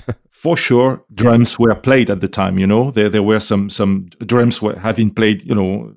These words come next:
Speaker 2: since the beginning of, of, uh, of mankind. But, but, uh, um, uh, if, if we, if we want to, to,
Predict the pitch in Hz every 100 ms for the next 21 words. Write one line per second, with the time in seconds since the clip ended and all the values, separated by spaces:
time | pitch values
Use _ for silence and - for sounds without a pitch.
0 | _ - 110 - - 104 110 104 104 107
1 | 98 - 95 - 98 95 - _ _ 113
2 | - 127 151 101 95 95 - _ _ _
3 | _ 120 117 92 - 113 120 - 120 113
4 | 113 - 110 104 98 98 98 95 _ _
5 | _ _ _ 69 60 - - _ _ _
6 | _ _ _ _ _ _ 139 - - 170
7 | - 170 - 156 - 151 143 143 - 135
8 | - 117 117 113